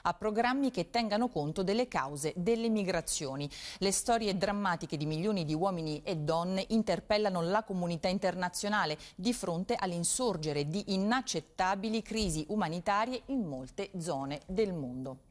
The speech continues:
E la gioia del Signore è la nostra forza, perché in Lui troviamo la nostra identità. Sono parole di Papa Francesco, che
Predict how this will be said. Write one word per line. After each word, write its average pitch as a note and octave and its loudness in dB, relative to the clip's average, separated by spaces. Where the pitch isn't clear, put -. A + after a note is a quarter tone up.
E G#3 4
la G3+ 2
gioia F#3 2
del F#3+ 0
Signore G#3 0
è G#3 0
la F#3 0
nostra F#3 -2
forza, F3 0
perché F3+ -2
in E3 0
Lui A3 0
troviamo A3+ 2
la G#3+ 0
nostra C#3+ -2
identità. F#3+ -2
Sono F3 -4
parole F3 2
di F#3 0
Papa E3 -2
Francesco, A#3 -2
che C#3+ -6